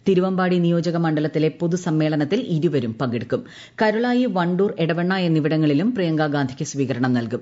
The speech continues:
ഞായറാഴ്ച മാനന്തവാടിയിലും സുൽത്താൻ ബത്തേരിയിലും കൽപ്പറ്റയിലും പ്രിയങ്ക സ്വീകരണ പരിപാടികളിൽ പങ്കെടുക്കും.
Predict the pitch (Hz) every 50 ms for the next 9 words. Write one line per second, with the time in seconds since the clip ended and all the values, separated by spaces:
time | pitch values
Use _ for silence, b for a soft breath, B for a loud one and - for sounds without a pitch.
0 | - 131 147 151 147 143 143 139 143 139 143 - 160 147 147 143 139 139 143 143
1 | 143 147 147 139 135 139 135 127 135 151 147 - - 165 156 - 180 175 175 165
2 | 147 143 - 156 151 151 147 143 135 120 131 - - B B B B B B -
3 | 202 202 196 196 233 - 240 233 196 143 123 104 - - 156 151 143 143 131 135
4 | 120 - - - - 180 180 175 180 160 151 139 143 135 143 139 151 147 156 143
5 | 131 117 101 - - - 131 107 113 - - - 139 -